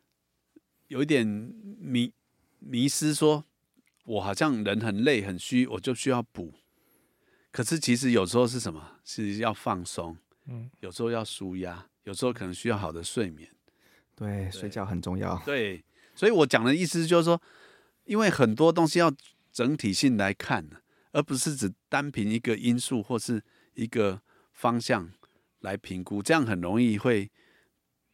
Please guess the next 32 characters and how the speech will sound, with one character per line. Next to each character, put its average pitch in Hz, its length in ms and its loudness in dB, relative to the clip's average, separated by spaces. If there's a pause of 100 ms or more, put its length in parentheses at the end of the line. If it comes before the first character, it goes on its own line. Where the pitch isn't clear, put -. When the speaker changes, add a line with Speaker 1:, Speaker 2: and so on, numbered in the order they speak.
(180)
Speaker 1:
没 117 260 -2
有 113 140 2
聚 110 260 0
焦。 82 460 -8 (200)
Speaker 2:
嗯。 113 220 -16 (160)
Speaker 1:
对， 82 360 -16
那， 170 180 2 (380)
那 208 120 4
有 135 160 6
的 143 120 6
人 139 120 6
家 165 140 6
说 165 180 0
他 175 100 2
打 104 220 0
了 107 100 2
多 120 220 0
好 139 140 4
多 113 180 0
好， 110 160 2
可 107 100 -6
是 190 100 4
你 196 120 0
打 117 200 2
了 117 100 2
你 107 140 2
就 156 120 -2
不 156 140 -6
舒 147 200 -6
服 90 200 -12
啊， 90 180 -10 (180)
Speaker 2:
嗯。 117 220 -16